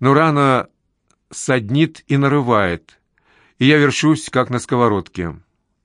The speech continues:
После томографии доктор Моррис сообщил. Рентгенолог подтвердил, что жизненно важные органы не затронуты,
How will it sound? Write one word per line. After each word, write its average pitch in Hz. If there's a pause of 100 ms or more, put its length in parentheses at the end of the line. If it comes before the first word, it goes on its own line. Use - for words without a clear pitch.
(1040)
После 131
томографии 131
доктор 120
Моррис 127
сообщил. 107 (800)
Рентгенолог 147
подтвердил, 135
что 131
жизненно 120
важные 113
органы 104
не 120
затронуты, 117